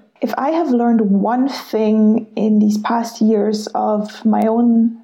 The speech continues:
self-learning, self-development, then it is the knowledge that if I have so much resistance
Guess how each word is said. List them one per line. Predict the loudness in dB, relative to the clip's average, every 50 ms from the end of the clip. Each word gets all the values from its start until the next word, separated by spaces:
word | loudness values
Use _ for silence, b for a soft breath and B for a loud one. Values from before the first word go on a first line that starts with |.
| _ _
self-learning, | -16 -12 -6 -4 -2 -2 0 -2 -2 -4 -2 -2 0 0 0 0 2 2 2 2 2
self-development, | 0 -2 -4 -4 -4 -4 -4 -2 -2 -2 -2 -2 -4 -2 -2 0 2 2 0 0 B B B B B B B B B
then | -2 0 2 2 2 2 0 2 2 0 0 -2 -4
it | -4 -2 -2 0
is | 0 0 0 0 0 -2 -6 -8 -10 -14 -14 -14 -14 -8 -4
the | 0 0 2 2
knowledge | 2 0 0 0 0 -2 -2 -2 -4 -4 -4
that | -4 -4 -4 -4 -6 -6 -4 -4
if | -4 -4 -4 -8 -10 -6
I | -4 -2 -2 0 0 0 2 2 2 2 0 -2 -4 -4
have | -2 -2 0 0 -2 -2 -4
so | -8 -12 -10 -6 -4 -2 0
much | 2 2 2 2 0 0 -2 -2 -2
resistance | 0 0 0 0 0 -2 -2 -4 -6 -8 -6 -4 -2 -2 -2 -2 -4 -8 -16 -18 -20